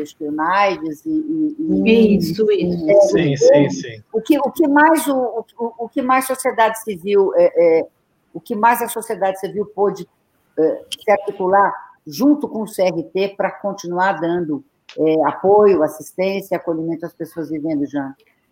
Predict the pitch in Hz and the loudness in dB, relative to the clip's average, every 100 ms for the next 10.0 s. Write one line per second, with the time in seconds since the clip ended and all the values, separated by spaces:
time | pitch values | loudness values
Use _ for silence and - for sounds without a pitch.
0 | - 165 160 185 180 175 156 135 127 - | -8 -4 -4 -4 0 2 2 0 0 -6
1 | - - - - 156 147 143 - - _ | -12 -10 -8 -6 -6 -4 -6 -8 -20 _
2 | _ - 196 196 - 180 156 165 151 147 | _ -2 0 0 0 0 4 2 2 2
3 | 131 131 165 180 151 151 143 214 202 190 | 4 4 4 2 0 -2 0 -2 -2 -4
4 | 151 147 135 113 113 165 202 165 127 120 | -6 -4 -4 -2 -2 0 0 -2 -4 -6
5 | _ _ _ 180 202 208 214 190 160 147 | _ _ _ -2 0 -2 -2 0 0 0
6 | 170 208 208 147 175 190 190 156 147 175 | -4 0 0 2 0 0 0 0 -2 -6
7 | - 214 190 - 156 156 175 185 208 208 | -12 -14 -16 -8 -2 -2 -2 -4 -2 0
8 | 175 165 120 - 127 - 160 131 135 123 | -2 -4 -10 -14 -16 -6 0 0 0 -4
9 | 123 117 113 120 120 156 185 147 120 107 | -8 -10 -14 -18 -6 -2 -2 -2 -10 -10